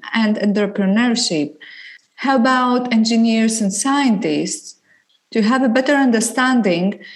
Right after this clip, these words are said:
of what happens, uh, within a startup to bring out of the labs their technology? So maybe new programs of study,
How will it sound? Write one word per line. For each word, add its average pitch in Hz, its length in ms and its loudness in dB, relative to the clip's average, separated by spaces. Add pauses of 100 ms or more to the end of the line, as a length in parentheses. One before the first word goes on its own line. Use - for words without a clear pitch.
(260)
of 214 300 0
what 262 360 2
happens, 220 920 -2 (120)
uh, 180 560 2
within 202 280 2
a 202 60 0
startup 240 720 -2
to 196 300 2
bring 226 600 0
out 202 320 0
of 190 100 -2
the 196 100 2
labs 185 640 -2 (240)
their 196 220 2
technology? 208 680 0
So 202 600 -2 (420)
maybe 214 800 2
new 202 300 4
programs 240 760 0
of 214 140 -2
study, 185 920 0